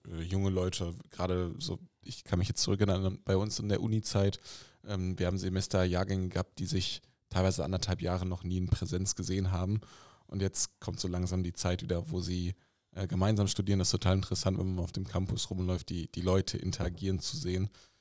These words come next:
Ähm, ich glaube, dass das nicht nur ein Problem ist der vielleicht älteren Generation, ähm, sondern auch gerade bei den Jüngeren, weil wir sind dann zwar auf sozialen Medien unterwegs, aber eine wirkliche, äh,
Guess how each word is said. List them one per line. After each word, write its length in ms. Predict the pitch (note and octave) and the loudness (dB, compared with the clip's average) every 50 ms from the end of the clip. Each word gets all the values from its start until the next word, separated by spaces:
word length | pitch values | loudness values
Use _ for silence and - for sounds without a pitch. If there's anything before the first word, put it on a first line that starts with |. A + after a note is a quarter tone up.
| _ _ - | _ _ -6
Ähm, 240 | F#2+ F#2+ F#2 F2+ E2+ | -2 0 0 0 -2
ich 100 | - - | -2 -2
glaube, 220 | - - G2 G2+ G#2 | 2 6 6 6 6
dass 140 | F#2+ F#2 - | 4 2 2
das 200 | F#2+ - - - - | 2 0 0 0 -2
nicht 140 | G2 F#2+ G2 | -4 -2 -2
nur 100 | F2+ F2+ | -2 -2
ein 80 | F2 | -2
Problem 380 | - - D#2+ D2+ F2+ F2 F#2+ F#2 | -4 -6 -4 -2 0 0 0 0
ist 160 | F2 - - | -2 -2 -2
der 180 | - E2 E2 E2 | -4 -4 -4 -4
vielleicht 320 | - - F2 F2+ - - _ _ _ _ _ _ _ - | -4 -4 -4 -4 -4 -8 _ _ _ _ _ _ _ -4
älteren 400 | G2+ G2 - - G2 G2 G#2 G2 | -2 -2 0 2 2 2 2 2
Generation, 760 | G2 G2+ G2+ F#2+ F#2+ F#2+ - - - - G2+ G2 G#2 G#2+ - - - - - _ _ _ _ _ _ - | 2 2 2 2 2 0 0 -2 -2 0 2 2 2 0 -2 -6 -12 -20 -20 _ _ _ _ _ _ -6
ähm, 520 | F#2+ F#2+ F2 F2 F2 F2 F2 F2 F2 - - | -2 0 0 0 0 0 0 -2 -2 -4 -4
sondern 260 | - - F#2 F#2 F2 | -4 -2 -2 -2 -2
auch 160 | - F2+ - - _ _ | -4 -6 -8 -12 _ _
gerade 240 | - D#2+ F2 F2+ E2+ | -6 -4 -2 -2 0
bei 100 | F2+ F2 | -2 -2
den 120 | F2 F2+ | -2 -2
Jüngeren, 500 | F2 F2+ G2 G2 F#2 F2+ F2+ F2 E2+ C#2 | -2 0 0 0 0 0 -2 -4 -4 -4
weil 340 | D2+ E2 E2 E2+ - F2 F2+ - _ _ _ _ _ _ _ _ _ _ - | -4 -4 -4 -4 -4 -6 -8 -10 _ _ _ _ _ _ _ _ _ _ -10
wir 240 | - F2+ F#2 F#2+ | -4 0 0 0
sind 140 | F2 F#2+ E2 F#2 | 0 0 0 -2
dann 100 | F2+ E2 | -2 -2
zwar 180 | - - D2+ | 0 0 0
auf 80 | - - | 2 2
sozialen 460 | - F#2 - - - F2 F2 F2 F2 | 2 2 2 2 2 4 4 4 2
Medien 240 | F2 F#2 F#2+ F#2+ F#2+ | 2 2 2 2 2
unterwegs, 560 | F#2 F#2+ - - F#2 F2+ F#2 F#2+ - - - | 0 -2 0 0 0 0 0 0 0 -2 -4
aber 160 | - F#2+ F#2+ | -2 -2 -2
eine 240 | F2 F#2 - D#3+ D#3 | -2 -2 -4 -4 -4
wirkliche, 600 | - - - - - - - - - F#2+ F2 F2 - _ _ _ _ _ _ _ _ _ _ _ - | -4 -4 -4 -6 -6 -4 -4 -2 -2 -2 -2 -4 -6 _ _ _ _ _ _ _ _ _ _ _ -18
äh, 40 | - | -14